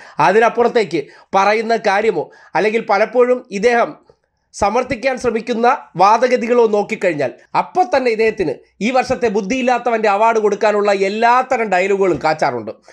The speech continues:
അതിൻ്റെ ഏറ്റവും ഒടുവിലത്തെ ഉദാഹരണം കൂടിയായി മാറുകയാണ്. ചങ്കരം വക്കീലിനെക്കാളും ഗതികേടാണ് കോൺഗ്രസിൻ്റെ വലിയ ഏതോ വക്കീൽ ചമഞ്ഞ് നടക്കുന്ന കുഴലിൻ്റെ അവസ്ഥയെന്ന് പറയേണ്ടി വരികയാണ്.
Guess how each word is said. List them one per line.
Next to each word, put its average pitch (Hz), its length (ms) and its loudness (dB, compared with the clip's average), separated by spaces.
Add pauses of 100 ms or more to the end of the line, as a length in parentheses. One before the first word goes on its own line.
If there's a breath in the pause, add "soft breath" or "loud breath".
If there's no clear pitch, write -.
(180 loud breath)
അതിൻ്റെ 208 280 0 (420 loud breath)
ഏറ്റവും 233 400 2
ഒടുവിലത്തെ 226 460 0
ഉദാഹരണം 214 460 0
കൂടിയായി 190 380 2
മാറുകയാണ്. 151 460 -2 (300 loud breath)
ചങ്കരം 277 420 0
വക്കീലിനെക്കാളും 254 840 -2
ഗതികേടാണ് 220 560 0 (180)
കോൺഗ്രസിൻ്റെ 233 640 0 (340 soft breath)
വലിയ 247 300 0 (160)
ഏതോ 233 340 0
വക്കീൽ 202 440 -2
ചമഞ്ഞ് 220 320 -2
നടക്കുന്ന 202 340 0
കുഴലിൻ്റെ 214 500 2
അവസ്ഥയെന്ന് 196 480 0
പറയേണ്ടി 180 320 0
വരികയാണ്. 123 400 -2